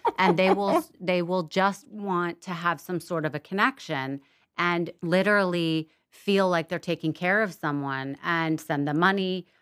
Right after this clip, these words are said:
Speaker 2: send them cars, <laughs> send them things to take care of them, and, and genuinely do it because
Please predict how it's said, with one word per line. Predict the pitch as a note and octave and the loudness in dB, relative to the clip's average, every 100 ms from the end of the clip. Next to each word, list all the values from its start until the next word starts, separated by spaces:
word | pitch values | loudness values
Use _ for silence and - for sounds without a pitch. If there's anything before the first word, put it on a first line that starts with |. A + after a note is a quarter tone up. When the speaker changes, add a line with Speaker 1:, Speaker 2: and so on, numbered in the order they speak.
| _ | _
Speaker 2:
send | - D3+ C3+ | -4 -2 -2
them | C3+ | -6
cars, | - G#3 F#3+ F3+ F3 D#3+ G#4+ - | 2 4 6 4 2 0 -2 -4
<laughs> | _ - | _ -4
send | F3+ E3 E3 | -2 0 0
them | D#3+ D#3+ | 0 -2
things | F3+ E3 | -2 -4
to | F3+ | -6
take | E3+ E3+ | -6 -6
care | F3+ F#3 F#3+ | 0 0 0
of | D#3+ | 0
them, | D#3 D3+ D#3 | -2 -2 -2
and, | G#3 G3+ - | -4 -4 -2
and | A3 G3 | -2 2
genuinely | A3 A#3+ B3+ A#3+ G#3 G3 | 2 2 0 -2 -2 -2
do | D#3+ G3+ | -2 0
it | G3 F#3+ _ - | 2 0 _ -6
because | F#3 - F#3+ E3+ D3+ | -6 0 0 0 -6